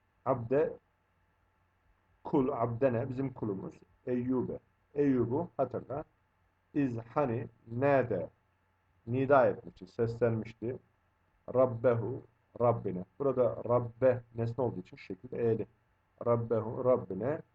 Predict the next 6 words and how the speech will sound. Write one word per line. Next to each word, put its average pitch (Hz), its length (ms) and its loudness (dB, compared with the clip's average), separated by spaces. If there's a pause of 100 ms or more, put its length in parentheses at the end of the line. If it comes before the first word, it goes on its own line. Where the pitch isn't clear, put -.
(560)
Enni, 135 680 0
şüphesiz 107 560 -6 (420)
ben, 110 380 0 (720)
messeniye 110 960 -2 (640)
ya 98 120 -2
da 98 180 -2